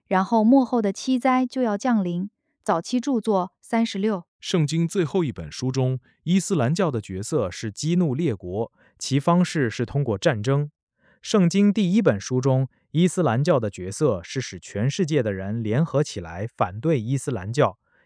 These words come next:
Speaker 2: 伊斯兰教被描绘为以实玛利。耶和华的使者对他说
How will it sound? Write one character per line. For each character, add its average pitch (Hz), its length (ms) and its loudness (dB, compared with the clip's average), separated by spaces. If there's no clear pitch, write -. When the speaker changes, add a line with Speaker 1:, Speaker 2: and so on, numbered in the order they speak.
Speaker 2:
伊 160 160 4
斯 160 120 -4
兰 131 220 2
教 127 240 4
被 120 180 0
描 101 240 -4
绘 - 200 2
为 104 320 -2
以 98 160 -8
实 131 240 -4
玛 101 200 -2
利。 120 260 -4
耶 160 200 -4
和 160 160 -4
华 131 200 -4
的 135 100 -2
使 127 180 -4
者 120 200 -4
对 135 120 -4
他 131 160 -6
说 113 380 -8